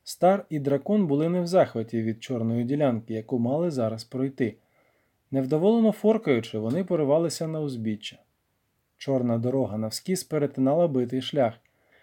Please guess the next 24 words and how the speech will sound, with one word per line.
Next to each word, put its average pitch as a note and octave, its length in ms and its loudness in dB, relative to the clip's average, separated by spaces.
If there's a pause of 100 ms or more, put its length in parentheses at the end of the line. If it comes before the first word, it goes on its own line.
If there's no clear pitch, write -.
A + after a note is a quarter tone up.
(220)
і D#3 120 -2
щоб G3+ 280 0
їхати A3 380 2
далі, F#3 320 6
ми E3 260 2
мали E3 320 2
конче C#3+ 480 -2
її B2 200 2
перетнути. C#3+ 640 -2 (640)
Крім C3 280 0
того, A3+ 280 0
частину F#3+ 520 0
тутешнього C3 600 0
краєвиду F3+ 600 2 (420)
ховала G3 400 4
низка F3 380 2
невисоких C#3+ 600 0
скель. A2+ 340 -2 (600)
На A#2 180 -2
краях C#3+ 340 2
чорної C#3+ 440 0
смуги D#3 540 0
і B2 80 -2
латок, E3 500 0